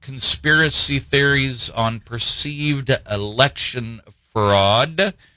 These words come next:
then you are considered a possibly a domestic threat actor.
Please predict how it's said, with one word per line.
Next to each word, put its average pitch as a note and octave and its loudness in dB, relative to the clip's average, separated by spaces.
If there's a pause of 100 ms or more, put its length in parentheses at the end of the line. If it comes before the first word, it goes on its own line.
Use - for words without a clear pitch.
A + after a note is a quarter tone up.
(440)
then B2 2
you A#2+ 2
are A#2 4
considered A2+ -2
a G#2 2 (380)
possibly B2 2
a G#2 -6
domestic G#2+ -2 (300)
threat A2 2 (260)
actor. G2 -2